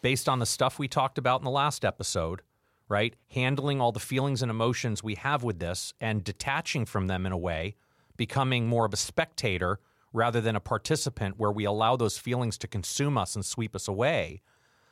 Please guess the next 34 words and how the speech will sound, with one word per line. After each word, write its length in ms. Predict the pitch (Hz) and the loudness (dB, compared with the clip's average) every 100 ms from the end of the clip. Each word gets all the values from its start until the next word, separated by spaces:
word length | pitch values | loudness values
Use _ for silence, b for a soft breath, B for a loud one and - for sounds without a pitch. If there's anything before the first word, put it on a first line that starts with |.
| b b b b b b b b | b b b b b b b b
The 140 | 117 117 | -2 0
gift 500 | 101 127 196 - - | 2 2 2 0 -4
in 360 | 127 113 110 104 | 0 0 0 -4
being 260 | 107 120 120 | -2 0 2
able 280 | 120 110 113 | 0 0 -2
to 280 | - 117 | -2 -2
separate 640 | 98 - 147 143 120 98 92 | 0 0 0 0 0 0 -2
from 160 | - 98 | -2 0
those 200 | 92 90 | 0 0
emotions 720 | 95 156 - - - - - _ _ _ _ _ _ _ - | 2 2 2 -4 -8 -10 -10 _ _ _ _ _ _ _ 0
is 320 | 151 160 123 | 4 4 2
the 100 | 135 | 2
way 220 | 123 123 | 4 4
we 160 | 117 117 | 2 0
start 340 | - 113 110 | 0 2 0
finding 380 | - 104 104 104 | 0 0 2 0
hope 260 | - 143 123 | 0 0 0
again. 280 | 87 76 - _ _ _ _ _ _ _ _ | -4 -6 -12 _ _ _ _ _ _ _ _
Because 260 | 139 135 131 | 0 2 2
it's 120 | 123 | 2
not 220 | 143 165 | 2 4
gonna 140 | 180 135 | 2 -2
come 340 | - 151 139 | 2 2 2
from 480 | - 123 104 98 90 _ _ _ - | 0 2 2 2 -2 _ _ _ -2
the 120 | 117 | 0
leadership 520 | 117 117 110 - - | 2 2 2 0 -2
above. 480 | 92 113 95 - - | 0 2 2 -2 -8
I 60 | 110 | -2
mean, 160 | 120 | 2
look 160 | 123 156 | 2 0
behind 320 | 156 147 147 | 0 2 2
you 80 | 101 | 2
right 200 | 101 107 | 2 4
now. 240 | 120 113 | 0 -2